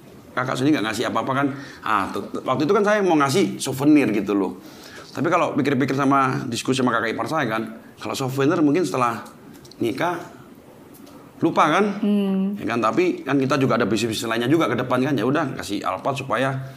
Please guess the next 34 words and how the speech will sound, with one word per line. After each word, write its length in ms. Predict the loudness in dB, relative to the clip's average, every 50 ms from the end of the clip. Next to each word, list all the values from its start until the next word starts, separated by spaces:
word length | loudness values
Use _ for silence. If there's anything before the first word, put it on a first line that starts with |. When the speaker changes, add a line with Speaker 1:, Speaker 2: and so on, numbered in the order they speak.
| -18 -20 -20 -20 -20 -20 -20 -20 -20 -20 -20 -20 -20 -20 -18 -14
Speaker 1:
seumur 320 | -8 -4 -2 0 0 0
hidup 160 | 0 -2 -2 -2
inget 220 | -2 -2 -2 -4
gitu. 380 | -6 -8 -8 -8 -8 -8 -8 -8 -8 -8 -10 -10 -10 -6
Speaker 2:
Hmm. 840 | -4 -2 -2 0 0 -2 -2 -2 -2 -2 -2 -2 -4 -4 -6 -8 -10 -14 -18 -16
Speaker 1:
Apalagi 300 | -10 -8 -4 -2 -2 0
plat 120 | 0 0
nomornya 280 | 0 0 0 0 0 0
kan 100 | 0 0 0
Leslar. 420 | -2 -2 -2 -2 -4 -4 -4 -6 -8 -6
Speaker 2:
Iya. 460 | -4 -2 0 2 2 2 2 0 0 0 0 2 4 4 4 4 4 2 2 2 2 0 -2 -4 -4
Speaker 1:
Gitu. 160 | 0 2 4 6
Speaker 2:
<laughs> 0 |
Susah 180 | 8 8 8
loh 140 | 8 8 8
Speaker 1:
nyar-, 160 | 8 6 6
Speaker 2:
katanya 200 | 6 6 6 6 6
Speaker 1:
tapi 100 | 6 6 6
Speaker 2:
nyarinya. 100 | 6 6
Speaker 1:
susah, 140 | 6 6 6
tapi 200 | 4 4 4 4 2 2 0 -4
saya 280 | -6 -2 0 2 2 2 2 0 -4 -10 -14 -18 -20 -12
di-, 160 | -8 -4 0 2 2 2 2 0 2
dipermudah. 460 | 2 2 4 2 2 2 2 2 0
Saya 180 | 0 2 2 2
dalam 200 | 4 4 4 4
waktu 420 | 4 2 2 2 2 4 4 4 2
tiga 180 | 2 0 2 2
hari 80 | 2 2
udah 100 | 2 0
dapat 260 | 0 0 -2 0 0
mobilnya, 560 | 0 2 4 4 6 6 6 6 4 2 0 -2 -6 -10 -10 -4
udah 140 | 0 2 2 2
dapat 200 | 2 2 0